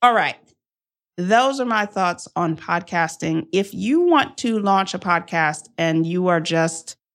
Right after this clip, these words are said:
sure how to get your show started, I have put together an article to help you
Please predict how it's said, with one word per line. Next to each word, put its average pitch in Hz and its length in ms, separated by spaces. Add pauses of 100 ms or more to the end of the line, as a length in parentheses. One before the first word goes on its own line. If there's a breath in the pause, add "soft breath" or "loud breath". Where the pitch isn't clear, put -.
(240)
sure 180 380
how 180 420 (100)
to 165 240
get 170 300
your 170 300
show 160 340
started, 240 760 (380)
I 180 100
have 190 240
put - 240
together 185 460
an - 280
article 196 560
to - 240
help 190 400
you 165 460